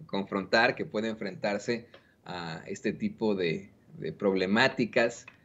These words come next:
eh, como las que establecen los panistas con los circos de Lili Telles.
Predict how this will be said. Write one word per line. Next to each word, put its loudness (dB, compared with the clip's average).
eh, -10
como -4
las -2
que 0
establecen 4
los 0
panistas 0
con -6
los -4
circos 4
de 4
Lili 4
Telles. 2